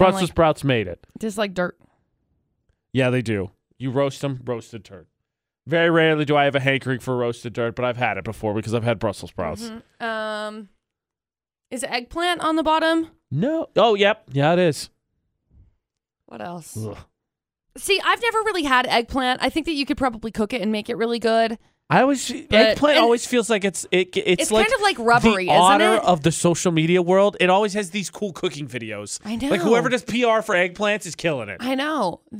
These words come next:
Speaker 2: Give them a raise.
Speaker 1: But apparently
Speaker 2: Somebody
Speaker 1: it's one
Speaker 2: give
Speaker 1: of the
Speaker 2: them a
Speaker 1: ten worst
Speaker 2: raise.
Speaker 1: vegetables.
Speaker 2: What about
Speaker 1: Oh, she's thinking, she's racking her brain here. She's going through all the vegetables.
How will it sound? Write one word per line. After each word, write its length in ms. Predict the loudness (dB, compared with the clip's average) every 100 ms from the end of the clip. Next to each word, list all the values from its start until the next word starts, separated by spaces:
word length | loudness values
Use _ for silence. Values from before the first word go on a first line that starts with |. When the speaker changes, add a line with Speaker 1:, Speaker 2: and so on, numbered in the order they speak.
| -14 -8
Speaker 2:
Give 140 | -4
them 140 | -2 -2
a 60 |
raise. 440 | -2 -2 -4 -4 -2
Speaker 1:
But 120 | 0
apparently 320 | 4 4 4
Speaker 2:
Somebody 200 | 4 4
Speaker 1:
it's 80 | 2
one 120 | 2
Speaker 2:
give 80 | 4
Speaker 1:
of 60 | 4
the 100 | 4
Speaker 2:
them 60 |
a 40 | 2
Speaker 1:
ten 80 | 2
worst 120 | 0
Speaker 2:
raise. 40 | 0
Speaker 1:
vegetables. 640 | 0 -2 -10 -12 -12 -16 -4
Speaker 2:
What 180 | -2 -2
about 920 | 0 2 4 6 4 2 -4 -12 -12 _ _ _ _ _ -20 -20 _ _ _ _ _ _ _ _ _ _ _ _ _ _ _ _ _ _ _ _ -18
Speaker 1:
Oh, 120 | -16
she's 260 | -12 -12
thinking, 240 | -8 -8 -8
she's 180 | -8 -4
racking 220 | -4 -4
her 40 | -6
brain 240 | -4 -4
here. 80 | -4
She's 80 | -4
going 160 | -4
through 140 | -2 -2
all 100 | 0
the 60 |
vegetables. 480 | 0 -2 -4 -8